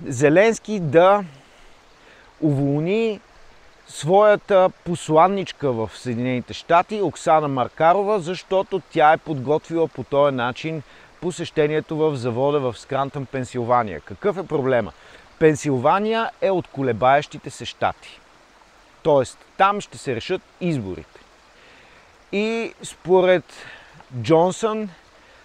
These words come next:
това, което е направено в този завод, завода първо бил собственост на един от, а, големите поддръжници на Камала Харис и второ, изглеждало изцяло според него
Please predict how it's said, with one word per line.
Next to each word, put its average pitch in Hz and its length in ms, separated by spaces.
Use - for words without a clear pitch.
това, 147 360
което 220 420
е 185 40
направено 135 640
в - 120
този 107 200
завод, 107 300
завода 131 400
първо 151 320
бил 151 220
собственост 160 720
на 143 120
един 160 240
от, 147 320
а, 139 180
големите 147 640
поддръжници 143 800
на 113 100
Камала 113 460
Харис 135 560
и 240 120
второ, 185 540
изглеждало 202 800
изцяло 170 580
според 143 340
него 165 340